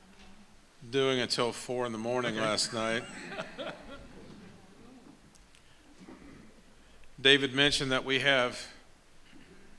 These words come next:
Speaker 1: hundreds of people who have contributed to the encyclopedia, and that is absolutely true. Uh, we have a list of all the contributors in this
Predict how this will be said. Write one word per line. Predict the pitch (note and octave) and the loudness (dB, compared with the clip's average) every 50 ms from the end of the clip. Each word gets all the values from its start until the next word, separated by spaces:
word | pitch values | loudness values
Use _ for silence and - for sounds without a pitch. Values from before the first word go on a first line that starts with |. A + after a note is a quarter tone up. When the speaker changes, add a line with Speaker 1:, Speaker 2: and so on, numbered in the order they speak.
| - - - | -20 -14 0
Speaker 1:
hundreds | - F3 F3 F3 C#3+ C#3 C3 - | 6 6 6 6 6 2 0 0
of | A#2+ - | -4 0
people | - D3+ C#3+ C#3 B2+ A#2 A2 G#2+ | 2 2 2 2 0 -2 -2 -2
who | A2+ B2+ B2+ | -2 -2 -2
have | A#2+ - - | -2 -2 -4
contributed | B2 - - - D3 C#3+ B2+ A#2+ A#2+ A2+ A#2 | -8 -8 0 2 2 2 2 0 -2 -4 -4
to | B2+ | -6
the | A#2 A2 A2+ | -6 -6 -6
encyclopedia, | G#2+ G2 - B2+ B2 A#2+ - - - C#3+ C3 B2 A#2+ A2 G2 F#2 - - - - - - - - - - - - - | -4 -2 0 0 0 0 -2 -6 -2 -2 0 2 2 0 0 -2 -6 -10 -16 -20 -20 -20 -20 -20 -20 -20 -20 -6 -2
and | A#2 A#2 A#2+ | 0 4 6
that | C#3 C#3 C#3 | 8 8 8
is | B2+ - - - - | 8 4 2 2 8
absolutely | D#3 D3+ D3+ D3 - - D#3 C#3+ C#3+ C#3 B2 A#2 | 10 10 10 10 8 4 2 2 0 0 -2 -4
true. | - - - C#3+ B2 A2 G2+ G2+ G2 G#2 - - - - - - - - - - - | -4 0 2 2 4 4 0 -2 -4 -8 -14 -20 -20 -20 -20 -20 -20 -20 -20 -2 4
Uh, | A#2+ A#2+ A#2 A2+ A2+ A2 G#2 G#2 G2+ - - | 6 8 8 8 6 6 4 2 0 -4 -2
we | C3 C3+ C3+ | 2 2 6
have | C3+ C3+ B2+ B2 A#2+ G#2+ - - - - - - - - - - - - - - - - | 8 8 8 8 6 4 0 -10 -14 -18 -20 -20 -20 -20 -20 -20 -20 -20 -20 -20 -10 -4
a | B2+ B2 | -2 -2
list | A#2+ B2 D3 D3 C#3 - - - | 2 6 6 8 8 6 4 4
of | D3+ B2+ A#2 | 2 2 4
all | C3 C3 C3+ B2+ | 4 4 4 4
the | B2 B2+ A#2+ A#2 A2+ A2 A2+ - - - - - - - - - - - - | 2 2 2 2 2 0 -4 -10 -16 -18 -20 -20 -20 -20 -20 -20 -20 -20 -8
contributors | - C3+ A2+ - - D3 C#3 B2+ B2+ A#2+ - B2+ A#2 A2+ A2 G#2+ - - - - - - - - - - - - - - - - - - - - - | -8 -6 -6 2 6 6 6 6 4 0 0 2 2 2 2 2 0 0 0 -2 -8 -14 -20 -20 -20 -20 -18 -18 -18 -18 -18 -18 -20 -20 -20 -16 -6
in | - B2 A#2 A2+ | -4 -4 -2 0
this | A#2+ A#2 G#2 - | 0 2 2 0